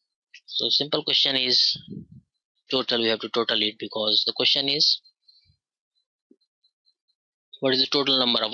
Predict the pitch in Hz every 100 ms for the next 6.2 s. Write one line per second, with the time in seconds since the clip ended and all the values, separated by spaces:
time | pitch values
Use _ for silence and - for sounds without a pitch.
0 | 107 - 107 104 - - - - _ _
1 | _ _ - - _ - - 135 147 147
2 | 135 127 127 123 120 127 123 127 120 127
3 | 135 139 135 - 135 131 - 131 127 135
4 | 131 _ - - _ _ _ 139 - 131
5 | - 131 127 123 - 127 117 110 104 110
6 | 107 -